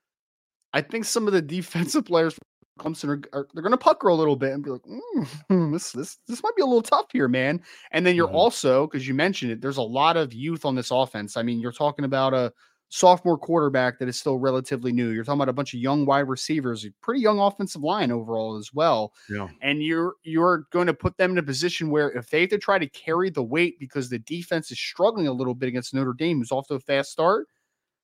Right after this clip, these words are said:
Speaker 1: then
Speaker 2: Yeah.
Speaker 1: things could get, I mean, like,
Speaker 2: That's
Speaker 1: things
Speaker 2: how
Speaker 1: could
Speaker 2: you
Speaker 1: get a
Speaker 2: roll,
Speaker 1: little
Speaker 2: Ryan.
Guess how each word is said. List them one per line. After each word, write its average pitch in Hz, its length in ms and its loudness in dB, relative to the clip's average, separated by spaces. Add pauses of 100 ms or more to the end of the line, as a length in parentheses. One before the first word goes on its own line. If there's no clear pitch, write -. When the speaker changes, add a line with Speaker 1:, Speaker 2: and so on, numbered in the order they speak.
(340)
Speaker 1:
then 175 380 2 (100)
Speaker 2:
Yeah. 95 80 -16 (400)
Speaker 1:
things 233 300 0
could 381 200 2
get, 466 280 8
I 214 80 2
mean, 247 260 0 (340)
like, 254 220 4
Speaker 2:
That's 190 140 -6 (580)
Speaker 1:
things 143 220 6
Speaker 2:
how 175 80 8
Speaker 1:
could 214 80 8
Speaker 2:
you - 80 6
Speaker 1:
get 320 60 4
a 214 40 6
Speaker 2:
roll, 104 160 8
Speaker 1:
little - 140 4
Speaker 2:
Ryan. 302 260 2